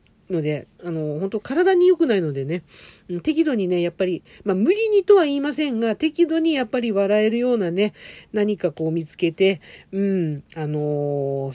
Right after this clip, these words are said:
過ごしいただければなと思います。あの、うん、まあ、幸い、ね、テレビは通常放送、関東はね、あの、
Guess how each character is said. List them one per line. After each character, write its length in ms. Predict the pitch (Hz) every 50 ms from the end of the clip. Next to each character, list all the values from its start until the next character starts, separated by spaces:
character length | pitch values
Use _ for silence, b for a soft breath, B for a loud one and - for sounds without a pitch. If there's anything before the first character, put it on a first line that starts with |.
| - 165 - 247 165 139
過 80 | 156
ご 100 | 151 160
し 160 | 160 - - 165
い 60 | 151
た 100 | 175 165
だ 120 | 165 170
け 120 | 160 185 185
れ 100 | 196 196
ば 140 | 190 190
な 180 | 175 180 185 185
と 80 | - 180
思 200 | 156 160 165 165
い 60 | 165
ま 160 | 170 175 190
す。 160 | 185 - - B B B B B B B B B -
あ 120 | 165 156
の、 800 | 151 151 151 147 147 143 143 139 139 135 135 135 135 131 131 - - _ _ _ _
う 60 | - 196
ん、 220 | 190 165 147 143 _ _
ま 200 | 170 165 165 160
あ、 40 | 156
幸 340 | 151 - 180 175 175 175 180 180
い、 180 | 180 180 180 - _ _ _ _ _ _ _ _ _ _ _ -
ね、 240 | 214 226 220 214 208
テ 180 | - - 233
レ 100 | 240 262
ビ 100 | 233 226
は 120 | 185 165 156
通 220 | - - 190 196
常 200 | 185 208 226 220
放 220 | 185 214 233 247
送、 100 | 220 -
関 200 | - - 226 233
東 180 | 208 - 185 151
は 80 | 143 143
ね、 200 | 160 170 170 b b b b b
あ 140 | - 156 156
の、 480 | 143 143 147 143 139 139 135 135 139